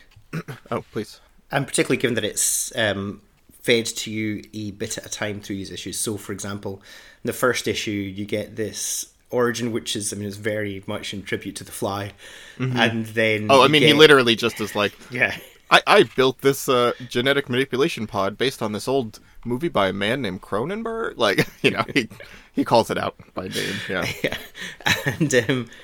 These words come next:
Speaker 2: and in the second issue, you get the talons and things like that. And in the third issue, you get the kind of organic spinnerets that he's got in his forearms. And,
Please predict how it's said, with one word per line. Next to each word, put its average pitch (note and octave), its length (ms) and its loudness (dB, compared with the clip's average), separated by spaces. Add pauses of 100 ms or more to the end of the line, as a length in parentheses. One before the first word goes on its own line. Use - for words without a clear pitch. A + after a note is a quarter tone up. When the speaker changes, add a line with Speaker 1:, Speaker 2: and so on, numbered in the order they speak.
(160)
Speaker 2:
and B2 140 2
in G#2+ 80 0
the G#2+ 80 -2
second D3+ 360 2
issue, C3+ 200 0
you A#2 120 -4
get A2 500 -2
the G#2+ 100 -6
talons A2 800 -6
and G2 100 -14
things G#2 300 -10
like - 140 -10
that. A2 140 -6
And F#2+ 60 -10
in G#2 80 -8
the F#2+ 80 -12
third A#2+ 300 0
issue, A#2 260 -2
you A2+ 60 -2
get A2 300 0
the A2 100 0
kind A2 160 -8
of G2 60 -8
organic G#2 500 -2
spinnerets A2 640 -2
that - 80 -8
he's F#2+ 140 -10
got A2+ 140 -6
in F2+ 40 -10
his - 140 -10
forearms. G#2+ 760 -6
And, F#2+ 140 -12